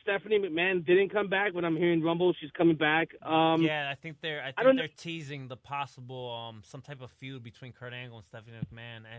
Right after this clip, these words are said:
Speaker 2: think Corey Graves is gonna be involved somehow.
Speaker 1: Yeah, I don't. Uh, yeah, I, I, I found that a little weird, but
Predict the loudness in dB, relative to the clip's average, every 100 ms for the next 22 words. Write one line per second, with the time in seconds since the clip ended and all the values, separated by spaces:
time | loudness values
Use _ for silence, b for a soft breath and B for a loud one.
0 | -14 -14 -12 -10 -10 -10 -12 -12 -14 -16
1 | -16 -16 -14 -12 -12 -12 -16 -16 -16 -16
2 | _ _ _ _ _ _ _ _ _ _
3 | _ _ _ _ _ 6 8 6 4 2
4 | 2 0 -6 -10 -4 4 4 4 0 0
5 | 0 2 2 2 4 4 6 6 8 6
6 | 6 2 2